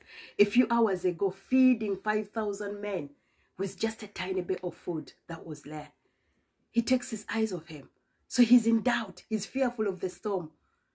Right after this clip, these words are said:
And what happened next? We all know. He sank. He started sinking. And this happens to us, all of us.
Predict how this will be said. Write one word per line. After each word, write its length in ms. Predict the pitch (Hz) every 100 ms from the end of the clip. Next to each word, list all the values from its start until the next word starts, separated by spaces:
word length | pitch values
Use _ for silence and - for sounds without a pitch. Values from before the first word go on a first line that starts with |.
| _ _ _ _
And 240 | - 202 185
what 180 | - -
happened 360 | 180 175 156
next? 440 | 156 139 - - _ _ _ _ _
We 120 | 170 165
all 80 | 170
know. 380 | 165 160 151 139 _ _ _
He 100 | -
sank. 460 | 156 - - 156 143
He 60 | 143
started 380 | - 156 151
sinking. 580 | - - 151 151 143 - - _ _ _ _ _ _ _ _ -
And 160 | 233 240
this 160 | 254
happens 400 | - 247 226 208
to 160 | - - - 233
us, 220 | 214 - -
all 140 | 202
of 120 | 165
us. 260 | 143 -